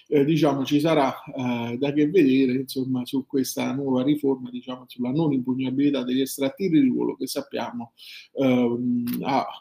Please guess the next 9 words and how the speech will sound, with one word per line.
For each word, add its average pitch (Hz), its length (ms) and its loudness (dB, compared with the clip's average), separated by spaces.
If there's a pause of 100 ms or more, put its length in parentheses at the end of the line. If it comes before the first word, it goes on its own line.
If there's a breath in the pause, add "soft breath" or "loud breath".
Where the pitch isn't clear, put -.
portato 123 520 0
già 127 340 0 (140)
delle 123 360 0
diverse 135 460 2
interpretazioni 123 1040 -2 (380 loud breath)
a 120 180 0
scontrarsi 123 680 0
sul 143 220 2
punto. 165 760 6